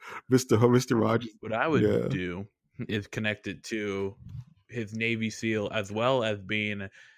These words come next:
Speaker 2: uh, he was ordained as a minister.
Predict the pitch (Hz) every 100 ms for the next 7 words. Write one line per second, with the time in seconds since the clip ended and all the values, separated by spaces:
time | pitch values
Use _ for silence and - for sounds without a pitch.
0 | _ _ - 98 92 - - _ _ 120
1 | 110 101 98 104 101 110 107 107 101 98
2 | 101 113 123 - 101 92 110